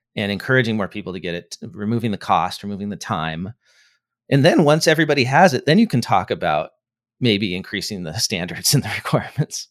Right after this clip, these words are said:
You can't do it when it's only a small group has it. It'll just, like, if we keep on this path, it's just gonna keep shrinking. Year after year after year, we're gonna have fewer and fewer C P As until there's so few that, you know, it, it, we become irrelevant.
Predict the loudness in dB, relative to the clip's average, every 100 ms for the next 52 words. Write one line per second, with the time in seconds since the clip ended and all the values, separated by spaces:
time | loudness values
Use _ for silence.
0 | -6 0 2 2 0 0 4 2 2 -2
1 | 0 -2 -6 -8 -6 -4 -4 -2 -2 -2
2 | -2 -4 -6 -8 -10 -14 _ 0 0 2
3 | -4 -12 -12 -4 0 0 0 2 4 2
4 | 0 0 0 -4 _ -4 -2 0 0 2
5 | 0 2 0 -2 -14 _ _ _ _ 4
6 | 4 4 2 2 2 2 4 2 0 0
7 | 0 0 -4 -4 -4 0 2 2 0 0
8 | 0 0 -2 0 2 2 -2 _ _ _
9 | _ 0 0 -2 _ _ _ _ _ _
10 | _ _ _ _ -20 -14 -4 0 0 0
11 | -6 -18 -20 _ -10 -2 0 2 2 6
12 | 6 6 2